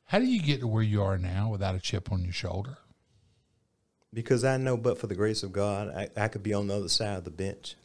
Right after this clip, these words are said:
Speaker 2: I was not by, by any means the smartest kid in my class. Um, I've been blessed. Uh, I've had some difficult times, but my good days have been way outnumbered my bad days.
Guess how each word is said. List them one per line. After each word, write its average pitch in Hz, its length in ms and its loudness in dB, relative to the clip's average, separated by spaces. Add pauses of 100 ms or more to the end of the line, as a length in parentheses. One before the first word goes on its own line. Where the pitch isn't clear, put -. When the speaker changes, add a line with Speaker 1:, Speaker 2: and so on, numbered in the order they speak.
(920)
Speaker 2:
I 101 80 0
was 104 120 4
not 107 260 -2
by, 95 180 -2 (320)
by 95 160 0
any 107 220 2
means 101 320 0
the 92 60 -8
smartest 98 500 -2
kid 104 260 -4
in 92 80 -6
my 87 140 -6
class. 98 640 -6 (1040)
Um, 92 520 -10
I've 98 160 0
been 92 180 2
blessed. 92 520 0 (580)
Uh, 90 300 -6
I've 98 140 -2
had 101 180 0
some 92 140 -4
difficult 98 480 0
times, 101 480 -6 (560)
but 90 80 -12
my 92 180 0
good 92 220 2
days 101 260 2
have 95 100 -4
been 92 200 -6 (300)
way 113 500 2
outnumbered 92 580 -6
my 90 140 -8
bad 85 340 -8
days. 85 440 -14